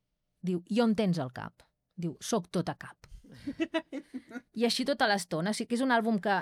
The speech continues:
jo, jo recomano que s'ha de llegir a dues veus, eh, un petit i un gran llegint-lo junts, i anar-se aturant i anar veient, doncs, aquest, bueno, anar gaudint d'aquest estat de gràcia en què estan tant Giuseppe Calicetti com Noemi Bola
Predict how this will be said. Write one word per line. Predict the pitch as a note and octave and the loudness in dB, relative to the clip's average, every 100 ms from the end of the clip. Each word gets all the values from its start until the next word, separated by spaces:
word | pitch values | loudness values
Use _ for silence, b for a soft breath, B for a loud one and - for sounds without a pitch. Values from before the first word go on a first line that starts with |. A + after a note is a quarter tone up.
| - | 2
jo, | A3+ - - | 0 0 0
jo | G#3+ | 2
recomano | B3 A#3 A#3+ G3 F#3 | 2 2 0 0 0
que | G3+ | 0
s'ha | G#3 | 0
de | G3 | 0
llegir | G3+ F3+ F#3 - - | 0 0 -2 -2 0
a | G3 | 2
dues | G3 F3 E3 | 4 2 2
veus, | D#3 F3 D#4+ G#4+ - _ B B | 0 0 -2 -6 -12 _ B B
eh, | D#3+ F3 F3 E3+ E3 | -2 0 2 2 0
un | F#3+ | 0
petit | G3 F#3+ F3 | 0 0 0
i | F3+ | 2
un | F3 | 2
gran | E3+ D#3+ D3+ D#3+ | 0 -2 -4 -8
llegint-lo | G#3+ F3+ F3 E3+ E3 D#3 | -4 -2 2 0 0 -2
junts, | D#3 F3+ D#4+ - - B B B - | -2 -2 -4 -8 -16 B B B -2
i | A3+ G#3+ G3+ F#3+ F#3 F3+ | 0 2 2 0 0 0
anar-se | F#3+ G3 A#3+ | 0 0 0
aturant | A#3 G3+ F3 G3+ A#3+ | 0 2 2 2 0
i | |
anar | G3+ F3+ | 0 0
veient, | F#3+ F3+ F#3+ A3 | 2 0 0 0
doncs, | G#3 F3+ | 0 -2
aquest, | F3 F3+ F3 - - | -2 -4 -6 -14 -8
bueno, | G3 G3+ G#3 | -4 0 2
anar | F#3 G#3 | 4 4
gaudint | C4+ G3+ A3 G3 | 4 4 4 4
d'aquest | F3+ F3+ | 2 0
estat | F#3+ G#3 F3+ | 0 0 0
de | F3 | 2
gràcia | E3+ E3+ G#3+ | 2 0 0
en | F3+ | -2
què | F3+ | -2
estan | F3 F3 E3+ F3 | -2 0 2 2
tant | F3 E3 E3 | 2 2 0
Giuseppe | E3 D#3+ E3+ F#3+ | 0 0 0 0
Calicetti | F3+ E3+ F3 E3+ F3+ | 0 0 0 0 0
com | F3+ E3+ | 2 2
Noemi | E3+ D#3+ E3 E3 | 2 2 2 2
Bola | D#3+ D#3+ G3 | 0 0 -2